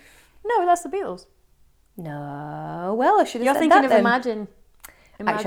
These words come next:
Speaker 1: Imagine
Speaker 2: think
Speaker 1: is
Speaker 2: that
Speaker 1: just
Speaker 2: is
Speaker 1: John
Speaker 2: what I
Speaker 1: Lennon.
Speaker 2: thought of at the time. I don't fucking know. And then I was like, <laughs> "Something about Lucy, Lucy something." And then I just couldn't think of any.
Speaker 1: <laughs> Remind me never to do a pub
Speaker 2: I
Speaker 1: quiz
Speaker 2: don't
Speaker 1: with you.
Speaker 2: like, well, if it's a Beatles-themed pub quiz, no, don't.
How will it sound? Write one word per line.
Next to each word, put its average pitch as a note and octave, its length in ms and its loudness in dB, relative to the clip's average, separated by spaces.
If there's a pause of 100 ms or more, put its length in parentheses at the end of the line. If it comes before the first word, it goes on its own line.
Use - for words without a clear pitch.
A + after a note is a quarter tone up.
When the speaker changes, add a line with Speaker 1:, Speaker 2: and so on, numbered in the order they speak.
Speaker 1:
Imagine F#3+ 60 -8
Speaker 2:
think G3 100 -4
Speaker 1:
is - 40 -6
Speaker 2:
that F3 100 0
Speaker 1:
just D#3+ 60 -2
Speaker 2:
is D#3+ 100 -6
Speaker 1:
John E3 80 -6
Speaker 2:
what D#3 60 -2
I D#3 40 0
Speaker 1:
Lennon. D3+ 140 -6
Speaker 2:
thought D3+ 180 -4
of E3 100 -10
at D3 100 -12
the - 60 -18
time. F3 200 -16
I F#3+ 60 -10
don't G3 140 -10
fucking D#3+ 360 -10
know. D3+ 140 -6
And F#3 120 -6
then F#3 100 -4
I F#3 40 -4
was F3+ 160 -6
like, E3 180 -6
<laughs> - 240 -16
"Something D4+ 280 0
about C#4 200 2
Lucy, G3+ 600 -6 (200)
Lucy B3 360 -2
something." - 560 -8 (640)
And F3+ 80 2
then E3+ 160 -4
I E3+ 60 -2
just E3 200 -12
couldn't - 200 -4
think D#3+ 160 -14
of D#3+ 80 -14
any. - 260 -14 (240)
Speaker 1:
<laughs> - 280 -20
Remind D#4+ 220 -4
me F4+ 80 -2
never B3 280 0
to G#3+ 120 -14
do G3+ 120 -4
a G3 40 -4
pub G3+ 160 -12
Speaker 2:
I - 40 -14
Speaker 1:
quiz G#3+ 100 -4
Speaker 2:
don't G#3 100 4
Speaker 1:
with A#3 80 -2
you. - 20 4
Speaker 2:
like, B3 260 4 (140)
well, C4 420 2
if - 160 -8
it's A3 140 -6
a - 20 -2
Beatles-themed E3+ 720 -4
pub D3 200 -4
quiz, D3+ 200 -2
no, E3 220 -2
don't. - 280 -6